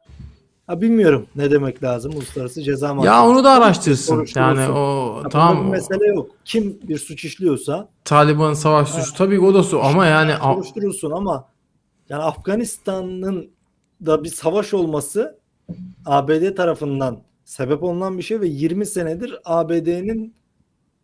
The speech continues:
Speaker 1: abi, bir kere A B D'nin orada olması dahi bir savaş suçu bence. Yani uluslararası hukuka göre A B D'nin bugün uluslararası hukuk terminolojisine A B D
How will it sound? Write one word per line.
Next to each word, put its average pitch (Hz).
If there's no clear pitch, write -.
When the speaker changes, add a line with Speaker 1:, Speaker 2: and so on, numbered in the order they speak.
Speaker 1:
abi, 139
bir 156
kere 233
A 180
B 202
D'nin 214
orada 180
olması 175
dahi 147
bir 123
savaş 127
suçu 117
bence. 110
Yani 143
uluslararası 147
hukuka 160
göre 160
A 135
B 147
D'nin 151
bugün 151
uluslararası 147
hukuk 160
terminolojisine 139
A 147
B 143
D 226